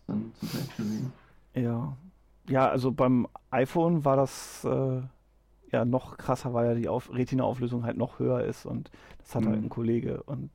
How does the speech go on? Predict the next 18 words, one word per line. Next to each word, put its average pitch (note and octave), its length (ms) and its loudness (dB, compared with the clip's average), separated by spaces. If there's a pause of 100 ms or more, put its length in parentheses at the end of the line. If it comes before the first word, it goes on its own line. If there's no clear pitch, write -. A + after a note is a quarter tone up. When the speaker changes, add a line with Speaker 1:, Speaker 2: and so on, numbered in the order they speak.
(440)
Speaker 2:
da - 240 -8 (140)
ist, - 120 -16 (100)
guckt C#3+ 200 -2
man A#2+ 100 2
dann A2 80 2
immer A#2 160 2
schon A#2+ 280 -2
und A#2+ 80 -10
sagt A2 160 -8
so, - 140 -8
"Ui, B2+ 240 -10 (240)
ne, G2 120 -8
nicht G#2+ 160 -12
schlecht, - 280 -8
ne?" A#2 120 -6 (760)
Aber D#3+ 220 4
naja, A#2+ 340 6
ich - 280 -8